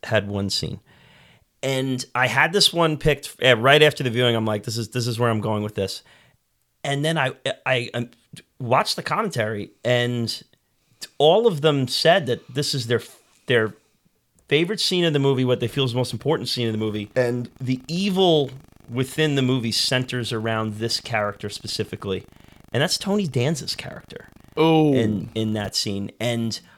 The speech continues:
Speaker 1: um, there's, they showed a cool trick of how they kind of filmed him as, when he starts speaking, it goes, the lighting goes dark.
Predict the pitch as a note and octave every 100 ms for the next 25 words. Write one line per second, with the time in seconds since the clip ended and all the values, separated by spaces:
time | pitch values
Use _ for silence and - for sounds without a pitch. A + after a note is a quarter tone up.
0 | _ A2+ A#2 A#2 C3 C#3+ C#3 C3+ C3 C#3+
1 | B2+ - F#3 F#3+ - E3+ E3 D3+ E3 C3
2 | C3 A#2+ D3 C3 - C3+ C#3 C3 C#3+ B2+
3 | A2 A#2+ A#2 C#3 C3 - C3 D3+ C3+ A2+
4 | B2+ B2 A2+ - - - A#2 A#2 A#2+ A#2+
5 | C3 B2+ A#2 G#2+ A#2 A2+ -